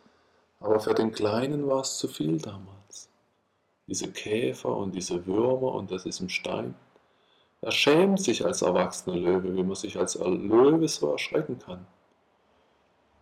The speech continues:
Irgendwo kann er's verstehen, für den Kleinen war's zu viel. Für den Großen ist absolut lächerlich. Und doch, wenn er in sich reinfühlt und ehrlich ist,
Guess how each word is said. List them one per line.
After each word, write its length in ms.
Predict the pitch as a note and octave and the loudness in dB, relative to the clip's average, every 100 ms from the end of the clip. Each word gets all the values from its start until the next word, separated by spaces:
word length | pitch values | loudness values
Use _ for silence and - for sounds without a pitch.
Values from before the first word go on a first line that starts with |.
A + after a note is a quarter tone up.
| _ _ _ _ _ _ _ _ _ _ _ _ _ _ _ _ _ - _ | _ _ _ _ _ _ _ _ _ _ _ _ _ _ _ _ _ -20 _
Irgendwo 520 | F#2+ F2+ F2+ F#2 G#2 G2 | 0 4 4 4 4 2
kann 220 | - A#2+ | 2 2
er's 180 | B2+ - | 2 2
verstehen, 560 | C3+ - D3+ F#3 F#3 | 2 6 8 8 6
für 120 | - G2 | 2 0
den 180 | F#2+ | -2
Kleinen 440 | F#2 F2+ F#2 G2+ A#2 | -2 0 0 2 4
war's 320 | B2+ B2+ - | 4 4 0
zu 100 | D3 | -2
viel. 420 | - G3 G3+ B2+ - _ _ _ _ _ _ _ _ _ _ _ - | -2 -2 -2 -4 -8 _ _ _ _ _ _ _ _ _ _ _ -6
Für 100 | F#2+ | -4
den 160 | F#2+ | -2
Großen 640 | F2+ F#2 G2 A#2+ B2+ A2 F#2+ | -2 4 6 8 6 2 -2
ist 220 | F#2 F2+ | -4 -6
absolut 680 | G2+ A#2 - A2 A#2 B2+ | -6 -8 -8 -4 -2 -4
lächerlich. 800 | C#3 D#3 F#3+ - G2 - - - _ _ _ _ _ _ _ _ _ _ _ | -4 -4 -4 -4 -8 -12 -16 -18 _ _ _ _ _ _ _ _ _ _ _
Und 260 | F#2 F2+ F#2 | -8 -4 -2
doch, 360 | C#3 F3 - | -2 -4 -8
wenn 140 | G2 G2 | -4 -2
er 120 | G2 | -2
in 120 | F#2 | -2
sich 300 | - G2+ - | -4 -6 -6
reinfühlt 640 | G2+ C#3+ E3 - G2+ G#2 G3 | -2 -2 -4 -6 -6 -4 -4
und 180 | - | -4
ehrlich 380 | F#2+ A2 C#3 - | -2 -2 -2 -4
ist, 340 | G2+ - - | -8 -8 -12